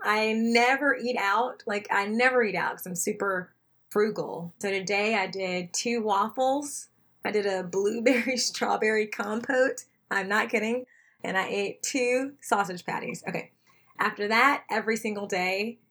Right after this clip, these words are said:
it is built in, but I forget sometimes. And if I forget, it's a terrible day. The next thing I have to do is read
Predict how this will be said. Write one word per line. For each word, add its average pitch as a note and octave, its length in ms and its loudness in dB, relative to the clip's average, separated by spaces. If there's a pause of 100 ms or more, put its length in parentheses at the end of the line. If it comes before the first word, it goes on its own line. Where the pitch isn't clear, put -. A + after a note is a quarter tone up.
(580)
it A3 160 4
is G#3 240 4
built B3+ 420 4
in, A3 380 -2
but A3 120 0
I F#3+ 100 0
forget C4+ 520 -2
sometimes. - 800 -6
And G#3 200 -4
if A3 160 -4
I G#3+ 120 2
forget, G3+ 640 0 (160)
it's F#3+ 200 -6
a G3+ 80 -2
terrible F3+ 460 -2
day. E3+ 360 -8 (340)
The G3+ 140 -2
next G#3 260 -2
thing A#3 160 2
I G3+ 60 4
have G3 300 0
to G#3 80 -6
do F#3+ 140 -8
is F#3 400 -2
read E4 720 2